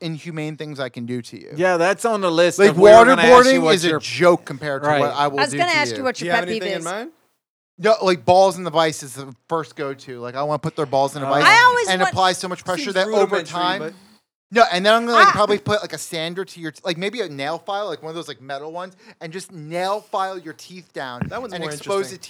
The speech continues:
Speaker 1: the teeth and then just, like,
Speaker 3: How
Speaker 1: stick
Speaker 3: about
Speaker 1: ice
Speaker 3: this?
Speaker 1: cubes on them.
Speaker 3: How about making a guy, how
Speaker 1: Shit like,
Speaker 3: about
Speaker 1: like, I wanna
Speaker 3: strapping,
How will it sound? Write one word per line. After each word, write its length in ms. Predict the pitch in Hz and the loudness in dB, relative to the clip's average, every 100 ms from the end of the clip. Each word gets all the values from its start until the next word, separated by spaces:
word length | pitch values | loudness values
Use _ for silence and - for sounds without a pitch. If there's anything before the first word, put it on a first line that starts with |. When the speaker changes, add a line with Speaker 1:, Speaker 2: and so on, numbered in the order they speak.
| 180 | -18
Speaker 1:
the 60 | |
teeth 120 | 202 165 | -18 -16
and 140 | 160 | -14
then 100 | 180 | -12
just, 160 | 185 - | -10 -2
like, 80 | |
Speaker 3:
How 160 | 339 392 | 2 2
Speaker 1:
stick 100 | 403 | 4
Speaker 3:
about 160 | 359 - - | 2 2 0
Speaker 1:
ice 220 | 339 - | 0 0
Speaker 3:
this? 80 | - | -12
Speaker 1:
cubes 320 | 165 135 123 | -14 -14 -14
on 160 | 113 101 | -14 -4
them. 80 | 330 | 0
Speaker 3:
How 120 | 381 | 0
about 300 | 392 359 302 | 2 2 2
making 380 | 302 330 370 370 | -4 -4 -6 -8
a 80 | |
guy, 200 | 302 294 285 | 0 2 2
how 200 | 277 311 | 2 2
Speaker 1:
Shit 100 | 349 | 4
like, 80 | 359 | 2
Speaker 3:
about 100 | 175 | 2
Speaker 1:
like, 180 | - | 2
I 140 | - - | 2 4
wanna 140 | 233 | 0
Speaker 3:
strapping, 180 | 185 | -2